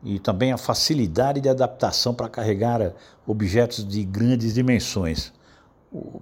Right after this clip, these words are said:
pra você ter uma ideia, o banco traseiro, o banco dianteiro deita e se junta com o banco traseiro, formando quase uma cama.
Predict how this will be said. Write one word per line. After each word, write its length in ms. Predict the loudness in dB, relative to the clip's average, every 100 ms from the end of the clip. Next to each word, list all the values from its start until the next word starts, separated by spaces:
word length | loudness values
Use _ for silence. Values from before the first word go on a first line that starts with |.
| -8
pra 100 | -2
você 80 |
ter 120 | 0 2
uma 120 | 4
ideia, 240 | 6 6
o 40 | 6
banco 600 | 2 0 -2 -6 -10 -12 _ _ _ -6
traseiro, 640 | -2 -2 -2 2 2 2
o 60 | 0
banco 260 | 0 0
dianteiro 640 | 2 2 4 4 4 2 -4 -14 -20 -10
deita 580 | 0 2 2 -2 -2 -4 -16 _ _
e 100 | -8
se 220 | -4 -2
junta 260 | 0 0 0
com 140 | -2
o 20 | 2
banco 220 | 2 2
traseiro, 500 | 2 4 4 2 0
formando 640 | -2 -2 0 0 0 -2
quase 240 | -2 -2 -2
uma 140 | -2
cama. 400 | 0 0 2 -2